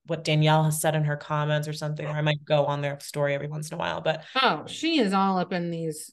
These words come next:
Speaker 2: in, in her comments. And, and
Speaker 1: Mm-hmm.
Speaker 2: again, I don't agree with people going on to her page in her comments and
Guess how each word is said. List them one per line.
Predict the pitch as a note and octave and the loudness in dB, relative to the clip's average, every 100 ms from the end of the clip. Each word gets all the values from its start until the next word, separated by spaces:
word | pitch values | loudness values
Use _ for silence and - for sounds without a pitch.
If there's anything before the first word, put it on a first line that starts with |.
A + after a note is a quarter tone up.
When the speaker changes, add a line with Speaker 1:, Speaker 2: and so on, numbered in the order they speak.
| F#3 | -10
Speaker 2:
in, | F3 G#3 F#3 E3+ | -10 -4 -2 0
in | F3+ | 0
her | D#3+ A#3 A#3 | 4 6 6
comments. | A#3 A3+ A3+ A3 G#3+ G#3 G#3 G3+ | 6 4 4 2 2 0 0 0
And, | G3 | 2
and | C#4 | 4
Speaker 1:
Mm-hmm. | C#4 D#4 | 4 4
Speaker 2:
again, | C#4+ A3 | 4 4
I | E4+ | 2
don't | A4+ G4 | 2 2
agree | A3+ A#3 | 0 2
with | A#3+ - | 2 0
people | A#3+ G#3+ | -2 -2
going | G3 G3 G#3 G3+ | -4 -8 -6 -4
on | F#3+ G3 | -4 -4
to | E3+ D3 | -6 -6
her | F3 F#3 | -4 -6
page | D#3+ F3+ E3+ D#3+ E3 - - - _ - | -2 0 2 0 -2 -8 -20 -20 _ -4
in | G3 | 0
her | F#3+ F#3 | 4 2
comments | F3 F#3+ F#3+ E3+ E3+ F#3 | 2 0 0 0 -4 -4
and | D#3+ | -6